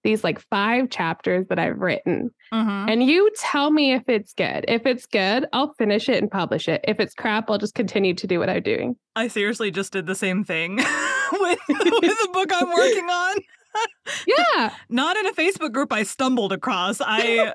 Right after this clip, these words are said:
Speaker 2: uh,
Speaker 1: <laughs>
Speaker 2: roped two authors I narrated for into reading it. I was like, "Hey, since I spent all this time on your <laughs> series, can you read this real quick?" <laughs>
Speaker 1: Yeah.
Speaker 2: So you sent it to them, and what was their feedback?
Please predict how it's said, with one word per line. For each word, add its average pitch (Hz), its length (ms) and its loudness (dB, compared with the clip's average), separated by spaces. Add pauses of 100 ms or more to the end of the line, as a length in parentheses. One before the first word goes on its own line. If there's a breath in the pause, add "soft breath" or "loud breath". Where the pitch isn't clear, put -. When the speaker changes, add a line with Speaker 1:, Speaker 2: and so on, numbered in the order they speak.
Speaker 2:
uh, 233 240 2
Speaker 1:
<laughs> - 40 -14
Speaker 2:
roped 254 440 -2
two 294 180 0
authors 240 380 -2
I 202 140 0
narrated 247 640 0
for 302 260 -2
into 302 220 0
reading 302 340 -2
it. 311 160 -2
I 240 100 -2
was 277 180 -2
like, 254 200 0
"Hey, 262 380 0
since 202 180 -6
I 233 120 0
spent 247 260 -8
all 202 260 -2
this 302 200 -4
time 311 300 -4
on 294 160 -2
your 320 200 -2
<laughs> - 0 -
series, 285 1120 -2 (320 loud breath)
can 339 140 -2
you 370 100 0
read 349 160 0
this 392 160 0
real 415 140 -2
quick?" 440 460 -4 (200)
<laughs> - 560 -8
Speaker 1:
Yeah. 320 380 0 (800 loud breath)
Speaker 2:
So - 100 -6
you 247 160 2
sent 302 180 -2
it 370 100 -4
to 370 100 0
them, 269 200 2
and 226 120 0
what 233 120 0
was 247 140 0
their 220 160 -2
feedback? 160 640 -4